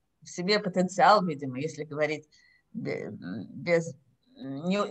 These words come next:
не употребляя понятия, ко-, смысл которых мы не очень понимаем, вот этого быть, э, м, э,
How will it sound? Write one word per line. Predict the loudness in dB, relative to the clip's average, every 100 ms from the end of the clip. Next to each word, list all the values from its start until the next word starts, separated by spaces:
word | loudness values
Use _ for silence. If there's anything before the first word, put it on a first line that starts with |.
| -2
не | 2
употребляя | 2 2 2 6 6
понятия, | 6 6 4 2
ко-, | -4 -4 -4
смысл | -2 2 2
которых | 2 2 0
мы | 0
не | 0
очень | 0 -2
понимаем, | -2 -4 -4 -6 _ _ _ _ _ _
вот | 2
этого | 4 6 6 4 4
быть, | 2 2 2 -2
э, | 6 6 8 4 2 -2 -10
м, | -8 -8 -10 -16
э, | -12 -8 -8 -8